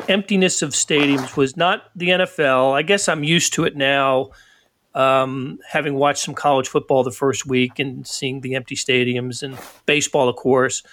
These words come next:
but tennis. I, I watched the U S Open final, the men's final yesterday, and Dominic Thiem, by the way, but what a fantastic final, his first major. Nobody in the stands except for, you know, coaches, uh, his trainers. So there couldn't have been more than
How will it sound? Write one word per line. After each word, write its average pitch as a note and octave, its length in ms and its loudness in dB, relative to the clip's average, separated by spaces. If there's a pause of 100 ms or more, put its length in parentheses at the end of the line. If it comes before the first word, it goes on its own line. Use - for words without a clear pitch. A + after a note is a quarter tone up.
(360)
but - 200 0
tennis. F3+ 520 -2
I, D3+ 140 2
I E3 120 0
watched G3 280 0
the G3 80 -2
U F3 180 2
S - 160 -2
Open E3 340 2
final, C#3 560 2
the B2+ 80 -6
men's C3+ 300 0
final C3 280 2
yesterday, B2 760 0
and A#2 300 -14
Dominic D3 380 0
Thiem, B2 320 0
by A#2 140 2
the A#2 80 0
way, A#2 260 2
but C#3 220 -10
what C3+ 260 -4
a A#2 60 -4
fantastic B2+ 640 -4
final, B2 420 -4 (260)
his - 100 -12
first C3+ 280 -2
major. C3 520 0 (400)
Nobody G#3 340 2
in G3 80 2
the E3+ 60 -4
stands E3+ 400 0
except D#3 360 -4
for, C3 640 2 (340)
you B2+ 80 -4
know, A2+ 120 -4
coaches, D3+ 920 0
uh, C3 260 2
his B2+ 180 -2
trainers. C#3+ 600 0
So - 120 0
there D3 100 -4
couldn't E3+ 240 -2
have C#3 100 2
been B2+ 80 -4
more C3+ 180 4
than C3 280 -4